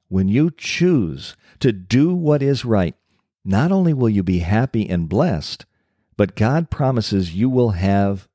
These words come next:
peace. Isaiah twenty-six, verse three promises us that God will keep you in perfect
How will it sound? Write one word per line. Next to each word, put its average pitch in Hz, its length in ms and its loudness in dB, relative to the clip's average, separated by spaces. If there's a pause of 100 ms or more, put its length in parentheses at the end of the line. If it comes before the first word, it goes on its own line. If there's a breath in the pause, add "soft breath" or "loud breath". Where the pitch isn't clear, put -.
(120)
peace. - 580 -6 (840)
Isaiah 101 460 0
twenty-six, 92 640 -4
verse 92 280 -6
three 104 360 -2 (160)
promises 139 500 0
us 113 180 0
that 101 240 -2
God 131 300 0
will 139 160 0
keep - 400 -4
you 120 180 0
in 120 380 -2
perfect 196 600 -4